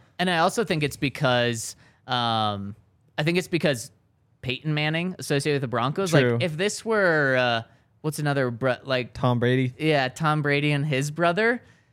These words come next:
Speaker 1: I get how, like, Boston people may not like the Manning cast.
Speaker 2: Exactly.
Speaker 1: Um, especially 'cause it's New York and Denver kinda going up
Speaker 2: Yeah.
Speaker 1: against them. But for us, it's perfect.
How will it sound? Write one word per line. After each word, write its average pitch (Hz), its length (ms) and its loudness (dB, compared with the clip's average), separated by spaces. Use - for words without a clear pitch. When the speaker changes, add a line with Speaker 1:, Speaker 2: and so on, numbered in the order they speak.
Speaker 1:
I 175 120 2
get 165 280 0
how, 165 180 2
like, 135 280 0
Boston 127 400 0
people 131 240 0
may 120 140 0
not 113 180 0
like 113 200 -2
the 113 60 -6
Manning 104 360 -4
cast. - 520 -10
Speaker 2:
Exactly. 117 680 2
Speaker 1:
Um, 107 60 -8
especially 139 400 -2
'cause 131 160 -4
it's 139 120 -4
New 139 200 0
York 135 320 0
and 131 280 -2
Denver 123 420 -2
kinda 120 260 0
going 127 280 4
up 120 80 4
Speaker 2:
Yeah. 120 200 4
Speaker 1:
against 117 260 -2
them. 120 200 0
But 120 280 -2
for 220 140 2
us, 302 160 2
it's 220 100 -10
perfect. - 560 -2